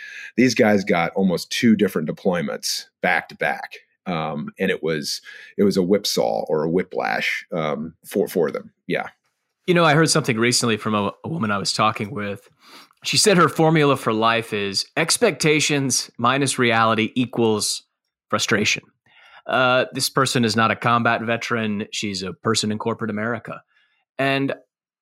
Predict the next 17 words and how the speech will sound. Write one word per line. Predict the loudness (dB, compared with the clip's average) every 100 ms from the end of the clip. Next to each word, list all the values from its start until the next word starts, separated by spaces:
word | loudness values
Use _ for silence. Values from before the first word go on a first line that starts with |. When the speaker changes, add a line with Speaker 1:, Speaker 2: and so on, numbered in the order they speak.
| _ -4
Speaker 2:
I | -2
kinda | 2 2 4
see | 4 4
that | 4 2
same | 2 2 0
formula | 2 2 4 4 4
applying | 0 0 2 4 2 0
to | -4
these | -2 0
guys | 0 2 2 0 -4
and | -2
some | -2 -2
of | -4
their | -2
psychological | -2 -2 0 -2 -2 -4 -4
impacts, | -2 -2 -2 -4
maybe, | -4 -4 -6 -8